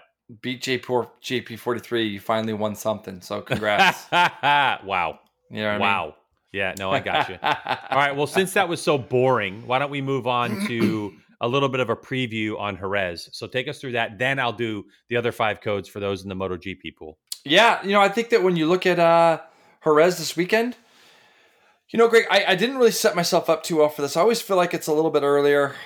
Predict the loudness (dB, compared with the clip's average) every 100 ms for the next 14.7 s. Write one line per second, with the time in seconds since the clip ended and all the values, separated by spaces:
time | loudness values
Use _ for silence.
0 | -6 0 0 2 2 0 -2 -8 -14 -16
1 | _ _ -20 -12 -2 -2 2 2 2 0
2 | 2 4 4 2 -2 -2 -2 2 2 2
3 | -2 -8 -2 2 2 0 -2 -2 -2 -4
4 | -4 2 2 0 -2 -2 -4 _ _ _
5 | _ _ _ 0 2 2 0 -10 -6 0
6 | 2 2 0 -6 -10 -8 -6 -4 -6 -6
7 | -10 -8 -8 -6 -6 -6 -6 -4 -6 -8
8 | -14 -16 _ _ _ -2 0 0 0 2
9 | 2 0 -8 -10 -10 -4 -4 -4 -6 -6
10 | -6 -8 -10 -10 -6 0 0 2 2 2
11 | -2 _ _ _ _ -6 -4 -2 -2 -4
12 | -6 -12 -16 -12 -10 -10 -12 -12 -12 -12
13 | -16 -16 -14 -16 -20 _ -16 -14 -14 -16
14 | _ -16 -14 -14 -16 -18